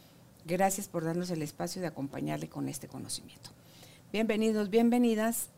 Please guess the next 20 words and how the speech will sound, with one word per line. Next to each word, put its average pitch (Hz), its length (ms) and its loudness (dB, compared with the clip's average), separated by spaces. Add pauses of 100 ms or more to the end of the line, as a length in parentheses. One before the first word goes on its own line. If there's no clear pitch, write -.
(140)
empezamos. - 720 -4 (720)
Adelina, 196 480 2
qué 202 100 -4
gusto 208 240 -2
que - 80 -6
estés 190 220 -4
nuevamente 190 400 0
con 170 180 -2
nosotros 185 420 -2
para 175 200 -4
hablar 160 240 0
ahora 170 260 6
de 147 140 2
este 147 180 -2
tema 233 220 2
y 302 40 2
felicidades 196 600 2
por 208 140 -6
tu 160 220 -2
graduación. 151 720 0